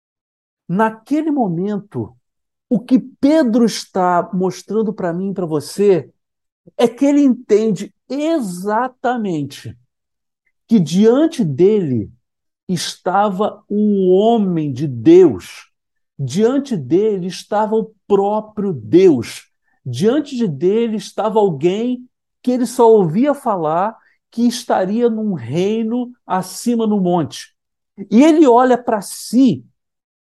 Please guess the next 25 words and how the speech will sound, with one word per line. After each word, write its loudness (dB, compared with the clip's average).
e 4
ele 4
vê -2
que 2
ele 4
não 2
tem -4
absolutamente -2
nenhuma 0
condição -8
de -2
estar -2
junto -6
daquele -2
homem. -2
Não 2
há 2
nada 0
que -4
Pedro 2
possa -2
fazer -4
que 0
possa 0
trazê-lo 0